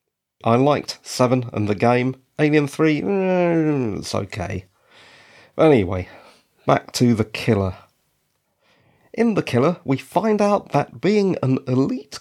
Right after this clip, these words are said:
killer isn't all it's cracked up to be. You see, after enjoying the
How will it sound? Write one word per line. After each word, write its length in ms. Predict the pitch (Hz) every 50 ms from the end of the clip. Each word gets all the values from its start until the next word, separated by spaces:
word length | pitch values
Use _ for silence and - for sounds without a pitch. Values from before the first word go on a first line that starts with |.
| _
killer 480 | - - - - - 247 160 113 160 - - _ _ _ _ _ _ _ _ _
isn't 300 | - 202 196 202 190 -
all 260 | - 165 165 165 160
it's 200 | 143 - - -
cracked 420 | - - - 143 - - - - -
up 180 | 123 - - -
to 100 | - 104
be. 300 | 98 117 101 98 90 - - _ _ _ _ _ _ _ _ _ _ _ _ _ _ _ _ _ _ _ _ _ _ _ _ _ _ _ _ _ _ _ _ _
You 120 | - - 143
see, 640 | - - - - 220 220 220 220 214 214 214 202 175 - - - -
after 400 | - 254 262 - - - 226 226
enjoying 800 | 208 170 131 110 101 - 160 151 170 175 165 160 156 156 151 123 - - _ _ _ _ _ _ _ _ _ _
the 300 | - 98 113 113 107 104